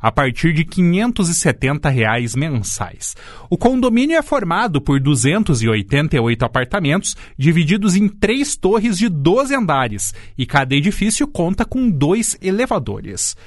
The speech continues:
Os imóveis possuem diferentes padrões arquitetônicos,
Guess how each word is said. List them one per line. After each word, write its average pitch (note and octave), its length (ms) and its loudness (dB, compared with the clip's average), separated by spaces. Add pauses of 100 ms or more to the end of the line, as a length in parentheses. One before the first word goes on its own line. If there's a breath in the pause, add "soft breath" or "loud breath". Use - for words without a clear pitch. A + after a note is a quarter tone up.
(300 soft breath)
Os C#3 160 4
imóveis E3+ 580 2
possuem E3 500 0
diferentes E3+ 760 0
padrões B2+ 460 -2
arquitetônicos, D#3+ 960 -2